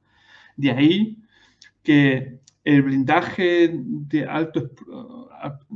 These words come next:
el, o sea, el pro-, el proyectil Hesh solo, realmente solo funciona con carros muy antiguos, muy, muy antiguos. O sea, estamos hablando inicios de la Guerra Fría, ¿eh?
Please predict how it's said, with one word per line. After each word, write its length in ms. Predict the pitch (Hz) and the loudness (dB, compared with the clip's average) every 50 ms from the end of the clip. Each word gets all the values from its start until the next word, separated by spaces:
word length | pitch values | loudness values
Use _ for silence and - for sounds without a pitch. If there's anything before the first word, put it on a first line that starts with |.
| 220 - | -16 -14
el, 400 | - 131 120 131 135 127 127 - | -12 -10 -8 -8 -8 -8 -8 -10
o 80 | - - | -12 -6
sea, 140 | - 151 139 | -2 -2 -2
el 160 | 131 - - | -2 -2 -4
pro-, 180 | - 147 143 | -4 -2 -2
el 460 | 143 143 131 131 127 127 123 123 123 - | 0 0 0 0 0 0 -2 -2 -4 -4
proyectil 520 | - 139 131 127 127 127 - - 165 165 - - - - | -2 -2 0 0 -2 -6 -8 -8 -8 -8 -8 -10 -10 -4
Hesh 420 | 156 170 190 - - - - _ _ _ _ _ _ _ _ _ | -4 -2 -2 -4 -8 -14 -20 _ _ _ _ _ _ _ _ _
solo, 600 | _ - - - 147 151 165 180 180 170 - - - - | _ -16 -6 -2 2 4 4 4 4 2 0 -4 -12 -16
realmente 680 | 135 127 139 139 143 160 160 165 156 143 143 139 139 | -8 -2 0 2 2 2 0 -2 -2 -4 -4 -6 -8
solo 340 | 131 - - 147 151 160 156 | -8 -6 -4 -2 -2 -2 -2
funciona 680 | - - 151 135 131 - - 160 165 180 185 185 180 | -2 -4 -6 -6 -6 -6 -6 -6 -4 -4 -4 -6 -6
con 340 | - - 135 131 127 127 - | -6 -6 -6 -6 -6 -8 -6
carros 480 | - 151 151 - - - 123 - - - | -2 -2 -2 -2 -2 -6 -10 -8 -6 -4
muy 280 | 135 139 156 170 185 | -4 -2 -2 -2 -2
antiguos, 720 | 180 156 143 139 139 - 151 151 151 165 107 113 107 - _ | -2 -2 -2 -4 -4 -6 -8 -8 -8 -10 -10 -10 -10 -10 _
muy, 220 | - 139 143 175 185 | -8 -6 -4 -4 -4
muy 220 | 180 170 165 151 | -4 -4 -2 -2
antiguos. 520 | 139 131 123 127 123 135 139 156 175 - 147 | -2 -2 -4 -4 -4 -6 -6 -6 -8 -10 -10
O 60 | 135 | -10
sea, 120 | 123 131 | -8 -8
estamos 280 | 127 131 131 143 147 147 | -8 -6 -6 -4 -4 -2
hablando 640 | 147 147 143 143 143 143 143 143 143 143 143 143 - - _ _ _ _ _ _ _ _ _ _ _ | -2 -2 -2 -2 -2 0 0 0 0 -2 -2 -6 -10 -16 _ _ _ _ _ _ _ _ _ _ _
inicios 460 | 139 131 139 165 175 - - 175 151 | -4 -2 -2 -2 -2 -2 -2 -2 0
de 60 | 156 143 | 0 0
la 80 | 135 | 0
Guerra 280 | 127 131 131 131 127 127 | 0 0 -2 -2 -4 -6
Fría, 400 | 127 - - 135 139 175 220 240 233 - _ _ _ | -6 -6 -6 -6 -4 -4 -4 -6 -6 -10 _ _ _
¿eh? 240 | 139 135 185 240 | -8 -6 -6 -6